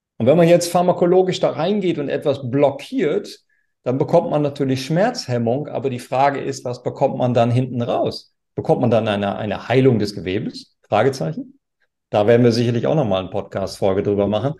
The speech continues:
weil das ist extrem spannend. Und, ähm,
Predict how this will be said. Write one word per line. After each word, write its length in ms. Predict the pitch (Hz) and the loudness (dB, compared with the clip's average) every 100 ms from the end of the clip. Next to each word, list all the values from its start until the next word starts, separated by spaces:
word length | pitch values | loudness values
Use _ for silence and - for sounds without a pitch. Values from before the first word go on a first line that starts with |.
| - - _ | -16 -20 _
weil 140 | 101 95 | -6 0
das 180 | 107 127 | 0 0
ist 340 | 110 - _ - | -4 -8 _ -2
extrem 540 | 104 - - 107 104 | -2 -2 0 2 0
spannend. 480 | - 104 123 202 - _ _ _ _ _ _ _ _ | 0 0 0 -2 -8 _ _ _ _ _ _ _ _
Und, 480 | 123 120 120 120 120 | 2 4 4 0 2
ähm, 580 | 117 113 113 113 113 | 4 4 4 -2 -8